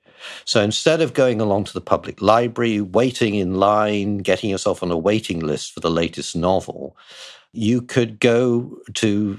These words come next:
the bookshop and buy a handful of, of, of Penguins. And what, of course, Alan Lane, the, the, the, the founder of Penguin, never really anticipated was that Penguins would become collectible.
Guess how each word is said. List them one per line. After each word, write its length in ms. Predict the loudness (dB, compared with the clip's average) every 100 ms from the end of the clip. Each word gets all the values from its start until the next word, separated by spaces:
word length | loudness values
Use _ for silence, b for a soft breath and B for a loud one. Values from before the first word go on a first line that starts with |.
| -2
the 520 | 0 0 -2 -4 -10 -12
bookshop 680 | -2 -2 0 0 0 -2 -2
and 340 | 0 0 0
buy 460 | 2 2 2 -2 -4 -4
a 60 |
handful 880 | -2 0 0 0 -4 -4 -4 -4 -8
of, 420 | -4 -6 -6 -14 _ -2
of, 280 | -2 -4 -4
of 200 | -6 -2
Penguins. 680 | -2 -2 -2 -8 -10 -14 -16 B B B B B _
And 140 | 2 4
what, 120 | 2
of 80 | 2
course, 320 | 0 0 -8 _ _
Alan 320 | 0 2 2
Lane, 300 | 2 2 0
the, 260 | 0 -2 -2 -2
the, 360 | 0 0 -4 -10 -6
the, 460 | -2 -2 -4 -10 -6
the 140 | -4
founder 440 | 0 0 0 -2 -6
of 120 | -8
Penguin, 500 | -4 -2 -2 -2 2
never 280 | 2 2 0
really 560 | 0 0 0 0 -2 -2
anticipated 960 | -4 -2 -4 -4 -4 -4 -2 -8 -4
was 180 | -4 -2
that 180 | -4 -2
Penguins 440 | -2 0 0 -2
would 80 | -2
become 420 | -4 -2 -2 -2
collectible. 840 | -2 0 2 0 -4 -10 -8 -8